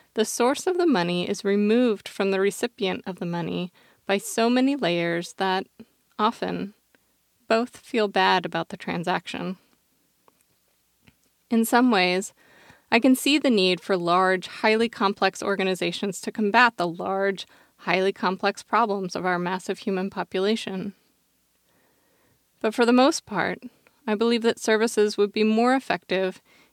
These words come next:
if they were much more simple and direct. The last thing people in a crisis need are lengthy,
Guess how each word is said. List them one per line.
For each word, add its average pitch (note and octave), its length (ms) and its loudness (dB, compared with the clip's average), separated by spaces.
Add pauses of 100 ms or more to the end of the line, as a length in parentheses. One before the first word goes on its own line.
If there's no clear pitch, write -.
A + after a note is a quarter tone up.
if G#3 120 -4
they G#3 160 -2
were G3+ 160 0
much A#3+ 600 -2
more G3+ 240 0
simple F#3 680 -6
and G#3 160 -4
direct. G3 540 -8 (1600)
The A3+ 120 4
last G#3 360 4
thing G#3 280 0
people G#3 360 0
in F#3+ 80 4
a F#3 60 2
crisis F#3 520 0
need G#3+ 400 4
are F#3+ 180 0
lengthy, B3 680 0